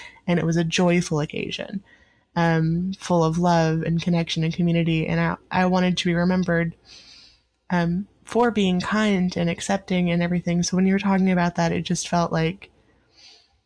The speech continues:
oh, so deeply. I felt it so deeply. And I just,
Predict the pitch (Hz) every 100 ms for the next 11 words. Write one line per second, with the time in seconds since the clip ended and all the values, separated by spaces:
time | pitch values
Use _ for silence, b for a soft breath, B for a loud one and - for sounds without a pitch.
0 | _ _ _ _ - 202 202 202 190 180
1 | B B B B - 226 208 180 175 170
2 | 175 175 185 180 156 - 175 160 165 170
3 | 170 190 233 180 180 180 180 185 - _
4 | _ _ _ _ _ _ _ _ _ _
5 | _ _ _ _ _ _ _ _ _ 196
6 | 202 208 202 - -